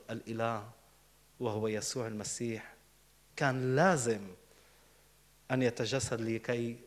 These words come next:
يدخل إلى كل هاي الأمور هو يديرها كإنسان.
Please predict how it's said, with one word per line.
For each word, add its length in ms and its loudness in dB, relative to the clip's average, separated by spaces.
يدخل 600 -4
إلى 160 0
كل 320 0
هاي 200 2
الأمور 460 -2
هو 420 -2
يديرها 420 -2
كإنسان. 560 -4